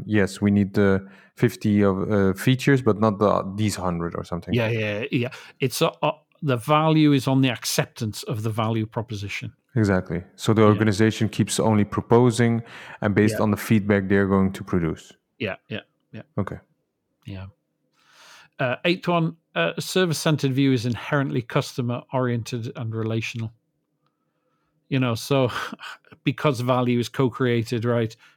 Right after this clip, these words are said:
Speaker 2: it can only work that way. So it, it's not, you're not doing things to customers.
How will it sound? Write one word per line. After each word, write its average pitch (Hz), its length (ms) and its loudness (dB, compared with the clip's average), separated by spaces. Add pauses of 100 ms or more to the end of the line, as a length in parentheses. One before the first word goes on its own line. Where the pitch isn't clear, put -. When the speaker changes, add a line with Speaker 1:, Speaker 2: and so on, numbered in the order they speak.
(100)
Speaker 2:
it 120 200 -6
can 147 160 4
only 127 280 4
work 117 300 0
that - 200 -10
way. - 280 -10 (580)
So 127 360 0 (100)
it, 143 240 0
it's 127 280 -4
not, 139 400 -2 (320)
you're 135 120 2
not 160 260 0
doing 151 320 4
things 143 360 0
to 175 240 0
customers. 156 760 -2